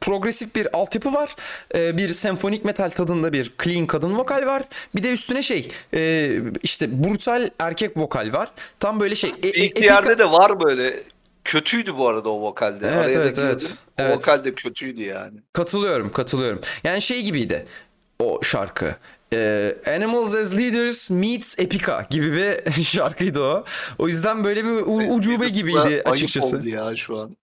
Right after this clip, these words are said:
Speaker 2: Neyse, tamam.
Speaker 1: Ya ama yani, yani fikriyat
Speaker 2: Tamam,
Speaker 1: olarak
Speaker 2: anladım,
Speaker 1: aslında
Speaker 2: anladım, anladım demek istediğini.
Speaker 1: Zaten adamın yani albüm boyunca bence, e, bir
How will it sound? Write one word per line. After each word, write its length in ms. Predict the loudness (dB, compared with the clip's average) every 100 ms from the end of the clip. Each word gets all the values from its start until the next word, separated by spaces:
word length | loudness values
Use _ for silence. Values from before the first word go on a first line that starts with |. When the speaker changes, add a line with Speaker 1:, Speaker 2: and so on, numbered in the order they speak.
| -14
Speaker 2:
Neyse, 420 | -6 -4 -4 -8
tamam. 320 | -8 -6 -8 -10 -4
Speaker 1:
Ya 120 | -2 -2 -4 -2
ama 180 | -2 0
yani, 220 | 0 0
yani 320 | 0 0 -2 -4 -4 -4 -2
fikriyat 680 | -2 -2 -4 -2 -2 2
Speaker 2:
Tamam, 160 | 6 6
Speaker 1:
olarak 160 | 8 4
Speaker 2:
anladım, 200 | 8 6
Speaker 1:
aslında 440 | 8 4 0 0
Speaker 2:
anladım, 480 | 0 2 2 4 4
anladım 340 | 2 0 -2
demek 260 | -2 -2 -4
istediğini. 460 | -8 -8 -10 -12 -10
Speaker 1:
Zaten 320 | -4 -2 -2 -2
adamın 420 | -2 0 0 -2 -6 -6
yani 360 | -4 -2 -2 -4 -4 -2
albüm 400 | 0 2 2 2
boyunca 640 | 2 2 2 2 0 -2 -10 -16 -6
bence, 720 | -2 0 0 2 2 0 -2
e, 960 | 0 2 2 2 0 0 0 0 0 -2
bir 120 | -4